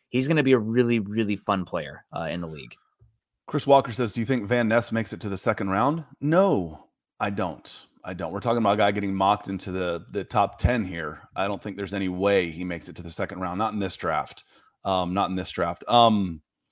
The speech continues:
Speaker 2: holy cow, I was trying to think of, the Falcons haven't had a guy like this, a defensive end, since. And I was like, "Wait a minute. It sounds a little like Jamal Anderson," who I put as one of the top five biggest draft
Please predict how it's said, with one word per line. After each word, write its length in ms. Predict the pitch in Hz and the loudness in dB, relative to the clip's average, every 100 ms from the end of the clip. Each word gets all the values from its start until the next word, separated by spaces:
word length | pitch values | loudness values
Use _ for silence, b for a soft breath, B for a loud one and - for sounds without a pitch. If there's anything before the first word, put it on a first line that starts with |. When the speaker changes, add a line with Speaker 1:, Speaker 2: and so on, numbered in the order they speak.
| _ - b b b b _ | _ -20 b b b b _
Speaker 2:
holy 280 | - 120 95 | 0 2 2
cow, 200 | - 110 | 4 6
I 40 | |
was 100 | 95 | 4
trying 160 | - 110 | 2 0
to 60 | 113 | 0
think 200 | 107 101 | 0 4
of, 220 | 95 85 | 2 2
the 80 | 87 | 8
Falcons 380 | 135 170 143 | 8 10 4
haven't 240 | 123 120 107 | 4 4 4
had 140 | 127 | 4
a 40 | 98 | 4
guy 220 | 107 117 | 6 6
like 220 | 104 - | 6 4
this, 240 | 110 107 | 0 0
a 20 | 85 | -4
defensive 480 | 104 107 98 90 | -6 -4 -6 -2
end, 240 | 101 104 98 | -2 -2 -4
since. 720 | - 220 233 214 190 - - | -2 2 4 4 2 0 0
And 100 | 123 | 0
I 40 | |
was 100 | 120 | 0
like, 140 | 107 95 | 0 0
"Wait 160 | 107 | -2
a 40 | 95 | -2
minute. 260 | 82 80 - _ | -6 -12 -16 _
It 80 | 98 | -14
sounds 720 | - - - - 175 202 117 | -12 -10 -10 -6 -4 -2 -2
a 40 | |
little 600 | 98 90 92 131 110 90 | -4 -2 0 4 4 2
like 460 | 87 87 85 - _ _ _ _ | -2 -4 -8 -18 _ _ _ _
Jamal 380 | - 92 104 95 | -10 -2 2 2
Anderson," 600 | 92 98 78 - - - _ _ _ _ _ | 0 -2 -4 -10 -12 -18 _ _ _ _ _
who 160 | - 95 | -4 0
I 80 | 104 | 0
put 240 | - 107 | 0 0
as 140 | 95 87 | 0 -2
one 140 | 104 | -2
of 60 | 95 | -2
the 60 | |
top 280 | 92 98 - | 0 0 2
five 300 | 104 98 78 | -2 -2 -2
biggest 320 | 104 95 85 | -2 -2 -6
draft 360 | - 101 104 | 2 4 4